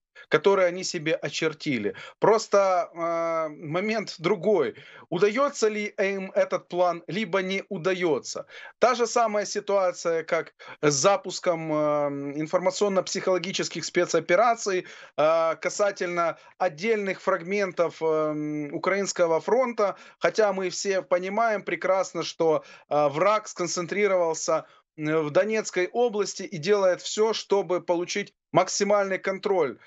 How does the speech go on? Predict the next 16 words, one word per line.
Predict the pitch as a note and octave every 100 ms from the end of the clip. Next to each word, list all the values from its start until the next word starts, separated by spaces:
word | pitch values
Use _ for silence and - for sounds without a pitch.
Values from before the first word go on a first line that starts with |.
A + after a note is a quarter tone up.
| - -
э, | C3 D3+
над | D3+ F3 D#3+
этим | F3+ F#3
регионом | E3+ D#3 F3 F3 D#3+ D#3
Украины. | C#3+ D#3+ D3+ B2+ G2+ - - _ -
Но, | D#3 F#3 A#3
тем | A#3+ G#3+ G3+
не |
менее, | G3+ A3 A#3 G#3+ G3
в | F3
информационной | F3+ F#3 F#3 F#3 A3+ G#3+ G3
среде | F3+ F3+ G#3 G#3
видим | G3 F3 F3 F3+
совершенно | E3+ F3 F3+ - G#3 G3 F3+
другие | F3 G#3+ F3 G#3 E3+
вбросы. | C#3 B2+ D3 C#3 A2+ -